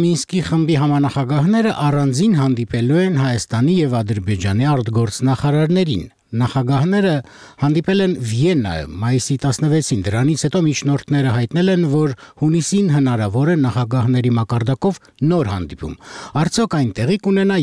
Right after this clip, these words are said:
և ինչ կտա բանակցային գործընթացին։ Այս հարցով Արտակ Համբարձումյանը դիմել է հայ փորձագետներին։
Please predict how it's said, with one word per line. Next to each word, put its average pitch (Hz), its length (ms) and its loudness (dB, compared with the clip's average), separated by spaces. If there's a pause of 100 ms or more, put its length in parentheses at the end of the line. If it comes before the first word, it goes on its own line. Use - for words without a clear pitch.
և 123 200 -2 (120)
ինչ 139 120 0 (120)
կտա 156 240 -2
բանակցային 143 720 0
գործընթացին։ 151 680 -2 (440)
Այս 220 200 0
հարցով 190 400 -2 (120)
Արտակ 117 380 -2
Համբարձումյանը 147 800 0 (200)
դիմել 120 400 0
է 98 140 -6 (180)
հայ 95 120 -2 (120)
փորձագետներին։ 120 960 -2